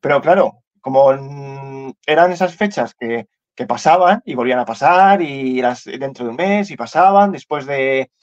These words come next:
de agosto, bueno, y, y ya te digo, perdí hasta la ilusión por, por ello. Y bueno,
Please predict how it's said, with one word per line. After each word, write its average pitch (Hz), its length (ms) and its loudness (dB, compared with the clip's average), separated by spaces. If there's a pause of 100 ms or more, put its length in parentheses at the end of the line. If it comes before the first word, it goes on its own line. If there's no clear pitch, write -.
(380)
de 135 160 0
agosto, 196 640 4
bueno, 139 260 -4 (320)
y, 131 200 -4
y 135 100 -8
ya 131 100 -2
te 131 100 -8
digo, 127 300 -6 (160)
perdí 117 220 -8
hasta 120 200 -4
la 131 80 -2
ilusión 120 300 -10
por, 113 400 -8
por 120 180 -8
ello. 131 160 -4
Y 120 40 -4
bueno, 127 260 -8